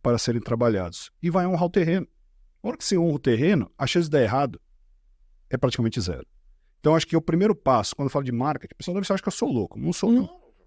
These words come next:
Speaker 1: Né? Eu, é, pra mim, honrar o terreno
Speaker 2: Sensacional.
Speaker 1: vai fazer com que esse empreendimento tenha mais sucesso.
Speaker 2: Legal. E como é que você, como é que você gosta de ser brifado?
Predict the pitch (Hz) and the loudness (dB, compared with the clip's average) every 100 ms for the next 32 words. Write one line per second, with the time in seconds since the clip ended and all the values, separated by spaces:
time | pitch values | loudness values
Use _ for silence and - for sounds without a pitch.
0 | _ 123 165 170 110 127 - 127 147 151 | _ 2 2 2 0 -2 0 2 4 4
1 | 143 - _ _ _ _ _ 139 135 165 | 2 -4 _ _ _ _ _ 2 4 6
2 | 233 220 - - 127 113 170 185 175 127 | 4 2 -6 -4 -2 2 0 2 2 4
3 | 113 143 208 220 _ _ - - 165 - | 4 2 0 -4 _ _ -18 -12 -14 -14
4 | - 139 170 - 151 131 147 147 139 - | -2 2 2 2 2 0 0 -2 -2 -2
5 | 131 127 117 107 117 120 - - 139 143 | 0 0 0 0 0 -2 -8 2 2 4
6 | 131 - - 113 104 - 101 82 - - | -2 -6 -2 0 2 -2 -8 -8 -10 -8
7 | - 131 117 - _ _ 196 254 262 302 | 0 0 0 -6 _ _ -4 2 2 0
8 | - 226 180 - 185 - _ _ _ - | 0 0 0 -2 -2 -6 _ _ _ -2
9 | 165 208 190 180 156 - - 151 156 151 | 0 0 -2 -2 -4 -4 -2 0 0 -2
10 | 120 - 135 165 - - 147 127 147 135 | -8 -2 2 2 0 -8 -6 -2 -2 -2
11 | 131 - 98 104 | -6 -4 -6 -6